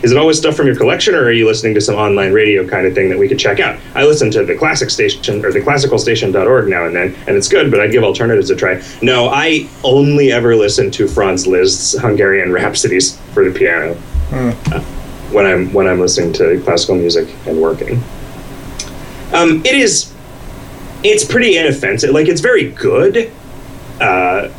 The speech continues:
Speaker 1: but it's pretty inoffensive. It's not, it's not, I think it would be harder for me to work with, like, this sort of thunderous, booming, triumphant classical music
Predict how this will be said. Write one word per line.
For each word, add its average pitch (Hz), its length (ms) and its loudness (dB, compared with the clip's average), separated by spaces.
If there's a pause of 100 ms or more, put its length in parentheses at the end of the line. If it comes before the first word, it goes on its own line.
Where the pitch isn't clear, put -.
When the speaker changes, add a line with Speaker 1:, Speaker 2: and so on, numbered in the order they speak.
Speaker 1:
but 160 120 4
it's 180 140 0
pretty 143 240 4
inoffensive. 101 500 -2
It's 113 120 -2
not, 165 200 0
it's 135 160 0
not, 170 260 -2 (960)
I 170 120 0
think 190 160 4
it 190 60 6
would 156 100 2
be 143 100 2
harder 135 360 2
for 139 140 0
me 120 180 0
to 123 160 0
work 113 300 2
with, 104 200 2
like, 101 180 0
this 101 180 2
sort 107 160 4
of 95 140 -2
thunderous, 101 500 2
booming, 98 600 0
triumphant 104 580 -2
classical 127 360 0
music 127 360 2